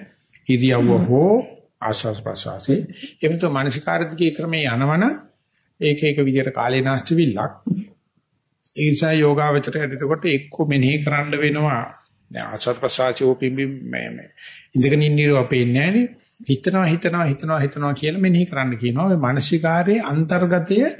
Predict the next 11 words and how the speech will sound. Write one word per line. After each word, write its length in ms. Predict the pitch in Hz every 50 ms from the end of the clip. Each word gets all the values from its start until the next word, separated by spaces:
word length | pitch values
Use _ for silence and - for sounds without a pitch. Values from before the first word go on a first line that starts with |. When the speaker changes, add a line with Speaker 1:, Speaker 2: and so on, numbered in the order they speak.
| - - - - _ _
Speaker 1:
රස 220 | - - 143 - 190
විඳින්න 360 | 190 185 175 170 175 180 190
එපයි 240 | 190 - - 90 85
කියලා. 320 | - 76 - - _ _ _ _ _ - 262 240 - - _ _ _ -
මම 160 | - 123 127 127
මගේ 240 | 117 120 127 139 135
දැන් 220 | 135 151 151 143 110
හිත 180 | 127 123 123 143
තියෙන්නේ 560 | 131 147 139 131 135 139 147 160 185 185 165 151 - - - - - - _ _
කාය 280 | - 139 135 139 143
පස්සද්ධියේ, 760 | 143 - 143 139 - - 135 127 120 123 123 123 123 123 135